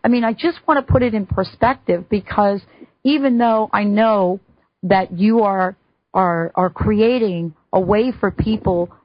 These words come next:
to change for good, really, I want to also point out that many of us,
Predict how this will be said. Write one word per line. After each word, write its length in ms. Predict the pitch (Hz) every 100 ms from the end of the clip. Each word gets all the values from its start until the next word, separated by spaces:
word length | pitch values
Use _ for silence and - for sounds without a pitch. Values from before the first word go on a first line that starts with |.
| -
to 100 | 202
change 460 | - 226 214 214 -
for 120 | 190
good, 480 | 160 185 208 - - -
really, 680 | 156 214 208 139 123 78 - _ _ _ _ _ _ _ -
I 120 | 208
want 200 | 220 269
to 100 | 220
also 380 | 247 277 - 196
point 340 | - 196 170
out 300 | 160 160 160 - _ _ -
that 380 | 175 202 180 180
many 540 | 185 233 277 208 196 190
of 180 | 180
us, 260 | 170 160